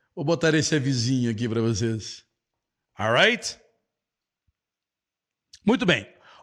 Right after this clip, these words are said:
Observe aqui essa frase. "The most important thing for a photographer is light." The most important thing for a photographer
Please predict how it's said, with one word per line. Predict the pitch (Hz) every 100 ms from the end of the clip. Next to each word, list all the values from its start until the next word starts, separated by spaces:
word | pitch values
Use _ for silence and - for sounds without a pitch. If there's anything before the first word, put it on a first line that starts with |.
| -
Observe | 202 - - 254 269 233
aqui | - 202
essa | 190 180
frase. | 143 110 73 - - _ _ _ _ _ _ _ _ _ _ _ _ _ _ _ _ _ _ _ _ _ _ _ _ _ _ _ _ _ _ _ _ _ _ _ _ _ _ _ _ _ - - - -
"The |
most | 180 269 277 254
important | - 220 254 254 208
thing | 220 226 208
for | 196
a | 190
photographer | - - 196 208 180 - 151 135 139 - _ _
is | - 170 120
light." | 170 196 143 - - - _ _ _ _ _ _ _ _ _ _ _ _ _ _ _ _ _ _ _ _ _ _ _ _ 127
The | 151
most | 262 294 254
important | 160 233 254 220
thing | 240 226
for | - 202
a |
photographer | 175 190 208 196 - 143 139